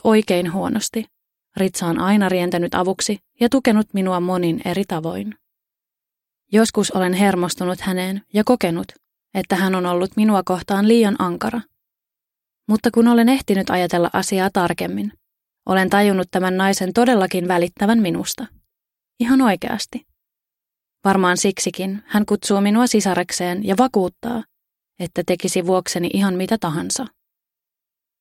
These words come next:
Ritsa auttaa minua aina kaikessa, eikä kaipaa siitä vastapalvelusta. Hanan.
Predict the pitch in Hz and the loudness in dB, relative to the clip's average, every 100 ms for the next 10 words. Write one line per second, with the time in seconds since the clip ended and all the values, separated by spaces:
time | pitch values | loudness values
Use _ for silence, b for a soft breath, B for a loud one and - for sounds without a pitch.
0 | _ _ - 220 254 247 220 220 - 196 | _ _ 0 2 2 2 2 0 0 0
1 | 190 180 - 240 240 196 180 175 208 - | 0 0 2 4 4 2 0 0 -4 -8
2 | 214 - _ _ _ 247 240 214 196 185 | -10 -14 _ _ _ 0 0 0 -2 0
3 | 170 - 202 214 185 170 202 - 214 220 | -4 -2 0 0 -2 -4 -8 -8 -6 -4
4 | 240 - - 226 _ _ _ _ _ _ | -6 -8 -10 -16 _ _ _ _ _ _
5 | _ _ _ _ _ _ _ _ _ _ | _ _ _ _ _ _ _ _ _ _
6 | - 269 262 175 180 | -4 2 2 2 -2